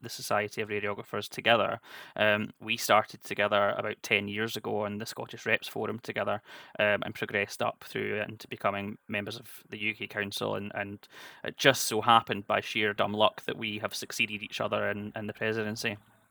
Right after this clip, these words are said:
So we, um, actually have very, very similar ways of thinking,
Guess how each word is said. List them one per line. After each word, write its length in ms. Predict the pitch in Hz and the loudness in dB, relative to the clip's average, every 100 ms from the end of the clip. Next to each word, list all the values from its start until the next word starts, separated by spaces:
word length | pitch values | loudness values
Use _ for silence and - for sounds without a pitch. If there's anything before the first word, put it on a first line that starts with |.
| _ - - | _ -18 -10
So 180 | - 123 | -2 0
we, 400 | 123 151 151 - | 0 -2 -4 0
um, 300 | - 117 110 110 | 4 6 6 4
actually 380 | 120 - - | 2 2 -4
have 160 | 113 110 | -4 -2
very, 260 | 110 110 110 | 0 2 2
very 460 | 107 107 107 110 _ | 0 0 -2 -8 _
similar 440 | - - 110 104 107 | -6 0 0 2 0
ways 180 | 107 110 | -4 -6
of 80 | |
thinking, 520 | - 110 107 107 107 | -4 -2 -2 -4 -4